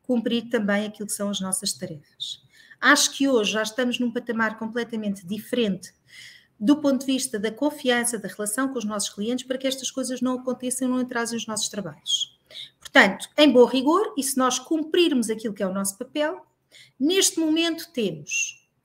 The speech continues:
praticamente todas as operações do ano dois mil e vinte e um lançadas, até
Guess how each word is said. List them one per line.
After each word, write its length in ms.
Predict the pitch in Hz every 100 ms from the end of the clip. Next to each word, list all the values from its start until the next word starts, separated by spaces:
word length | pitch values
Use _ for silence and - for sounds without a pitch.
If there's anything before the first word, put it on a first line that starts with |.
| _ _
praticamente 840 | 294 339 339 320 311 285 254 - -
todas 340 | 330 294 254
as 140 | 254
operações 520 | 269 262 254 - 247 202
do 120 | 233
ano 180 | 226 196
dois 180 | 196
mil 140 | 196 190
e 80 | 202
vinte 300 | 202 196 226
e 40 |
um 160 | 185 156 _ _ _ _
lançadas, 960 | 190 196 - 339 480 523 - - - _ _ _ -
até 520 | 196 226 208 190